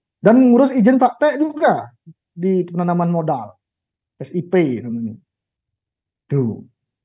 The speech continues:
Makanya sangat-sangat penting. Dan lulus, apa namanya, kompet-,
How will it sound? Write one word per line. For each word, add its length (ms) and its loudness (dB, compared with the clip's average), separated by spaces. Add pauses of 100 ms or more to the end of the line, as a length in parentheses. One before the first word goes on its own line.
(720)
Makanya 320 2
sangat-sangat 640 0
penting. 480 -2 (640)
Dan 400 2
lulus, 640 4 (560)
apa 240 -2
namanya, 720 0 (960)
kompet-, 320 -2